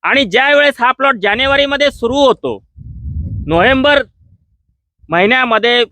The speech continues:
आज आपल्या महाराष्ट्रात विधानसभेचं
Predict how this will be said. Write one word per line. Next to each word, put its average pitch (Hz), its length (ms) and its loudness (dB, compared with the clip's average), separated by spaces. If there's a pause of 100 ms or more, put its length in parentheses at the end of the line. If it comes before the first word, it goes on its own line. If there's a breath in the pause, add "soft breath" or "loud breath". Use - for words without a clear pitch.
(260)
आज 226 340 -2 (1080)
आपल्या 208 540 0 (160)
महाराष्ट्रात 196 680 -2 (240)
विधानसभेचं 196 960 -2